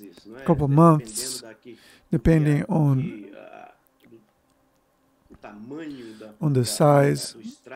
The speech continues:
of the damage and the famine, the period of drought, who knows? That could have been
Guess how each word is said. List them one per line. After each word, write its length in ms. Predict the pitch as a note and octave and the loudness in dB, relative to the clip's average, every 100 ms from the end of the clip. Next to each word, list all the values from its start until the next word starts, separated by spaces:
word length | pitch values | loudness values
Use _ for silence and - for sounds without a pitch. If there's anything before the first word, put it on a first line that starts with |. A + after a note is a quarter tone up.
| C#3+ C3 - - | -18 -18 -14 -4
of 240 | D#3 C3+ | -2 0
the 100 | C3+ | 0
damage 680 | B2+ E3 D3+ C#3+ C#3+ - - - | 4 4 4 0 -2 -6 -14 -14
and 120 | - | -10
the 40 | C3+ | -6
famine, 540 | - D#3+ D3 D3 D3 - | 2 4 4 0 -4 -12
the 160 | D#3 C#3 - - _ - | -16 -18 -20 -20 _ 2
period 220 | E3 C#3+ | 4 6
of 120 | B2+ | 4
drought, 680 | C3+ D3 C#3+ C#3 D3 E3 - - D3 D#3+ _ _ _ A2+ _ F3+ | 6 6 8 6 2 -2 -10 -14 -20 -20 _ _ _ -20 _ 0
who 100 | G3+ | 2
knows? 460 | C#3+ A#2 A2 - - F#3 E3+ C#3+ F3 F3+ F3 C3 - - G#3 - _ | 4 0 -4 -14 -14 -14 -12 -16 -18 -18 -20 -20 -20 -20 -20 -20 _
That 280 | C3+ D#3 D3 - | 0 2 2 -4
could 140 | - F#3+ | 0 2
have 100 | D#3+ | 4
been 320 | D3 D#3 D#3+ | 4 2 -2